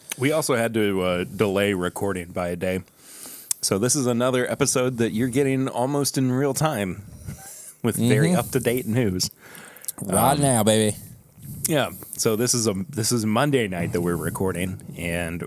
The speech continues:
Speaker 1: Wednesday morning that you're hearing this.
Speaker 2: So,
Speaker 1: Unless
Speaker 2: so
Speaker 1: you're listening to it way
Speaker 2: unless
Speaker 1: into
Speaker 2: it's
Speaker 1: the
Speaker 2: like two
Speaker 1: future.
Speaker 2: weeks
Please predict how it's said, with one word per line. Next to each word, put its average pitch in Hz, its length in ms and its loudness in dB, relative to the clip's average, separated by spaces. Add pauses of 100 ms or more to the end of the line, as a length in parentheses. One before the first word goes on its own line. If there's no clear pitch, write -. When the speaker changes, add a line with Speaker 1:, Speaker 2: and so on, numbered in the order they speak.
Speaker 1:
Wednesday 110 580 2
morning 104 480 -2
that 87 180 -6
you're 113 120 -2
hearing 104 300 -2
this. - 300 -10 (760)
Speaker 2:
So, - 240 -6 (1000)
Speaker 1:
Unless 95 240 0
Speaker 2:
so 131 140 6
Speaker 1:
you're 113 80 2
listening 87 380 -2
to 87 160 -6
it 80 100 -8 (220)
way 82 300 -8 (540)
Speaker 2:
unless 90 460 4
Speaker 1:
into - 120 -4
Speaker 2:
it's - 60 -4
Speaker 1:
the - 60 2
Speaker 2:
like 76 140 -2
two - 140 -4
Speaker 1:
future. 80 100 2
Speaker 2:
weeks - 500 0